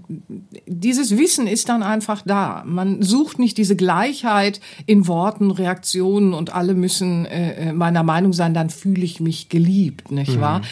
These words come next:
Speaker 1: Das Herz weiß, dass das, äh, äh, äh, kein Grund ist, um, äh, äh, äh, eine Übereinstimmung ins Leben zu knechten, wie
Speaker 2: Mhm.
Speaker 1: das ja oft der Fall ist, nicht wahr? Das Herz ist aber sehr unflexibel gegenüber,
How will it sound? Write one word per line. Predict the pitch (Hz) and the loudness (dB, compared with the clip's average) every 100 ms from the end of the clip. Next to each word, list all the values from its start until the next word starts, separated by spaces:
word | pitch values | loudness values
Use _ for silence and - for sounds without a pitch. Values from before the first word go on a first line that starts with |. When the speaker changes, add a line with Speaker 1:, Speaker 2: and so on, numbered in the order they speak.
| - - | -12 -4
Speaker 1:
Das | 175 | 0
Herz | 190 196 220 190 | 2 2 0 0
weiß, | 196 202 202 | 2 2 0
dass | 185 170 | -6 -4
das, | 180 233 - - - - - | -4 -2 -4 -6 -14 -12 -2
äh, | |
äh, | 214 208 - 208 196 - | 0 0 0 0 0 -2
äh, | 190 185 - 190 - - - - | -2 -2 -4 -8 -10 -14 -18 -4
kein | 196 196 | 2 4
Grund | 196 196 240 269 | 4 4 2 2
ist, | - 143 - - _ _ _ | -6 -6 -6 -10 _ _ _
um, | 190 180 175 165 160 | 0 4 4 2 -2
äh, | 160 151 | -4 -4
äh, | 143 147 143 | -6 -8 -8
äh, | 139 143 131 135 143 - _ - _ | -8 -10 -10 -12 -16 -20 _ -20 _
eine | 175 170 | 2 2
Übereinstimmung | 175 170 - 175 220 - 190 170 160 143 - | 2 -4 -2 0 0 -2 -4 -4 -4 -8 -4
ins | 185 170 | 0 2
Leben | 190 214 208 190 | 2 2 2 2
zu | - | -2
knechten, | 165 - 180 170 - 170 143 | 0 2 4 2 -2 -4 0
wie | 151 | 4
Speaker 2:
Mhm. | |
Speaker 1:
das | 123 110 | 4 2
ja | 135 - | -2 -4
oft | 175 - - | -6 -8 -10
der | 127 | -10
Fall | - 175 196 | -2 0 0
ist, | - 139 - | -2 -6 -8
nicht | 131 123 139 | -8 -10 -6
wahr? | 143 170 - - - - | -4 -4 -6 -18 -18 -2
Das | 196 196 | 0 2
Herz | 220 233 - | 2 0 -2
ist | - 240 - | -8 -6 -4
aber | 214 226 | -2 0
sehr | 202 226 226 | 2 2 2
unflexibel | 233 277 330 277 269 - 262 254 247 | 2 2 0 -4 -4 -4 -2 -2 -2
gegenüber, | 240 240 226 196 233 247 254 - | -2 -2 -4 0 0 2 0 0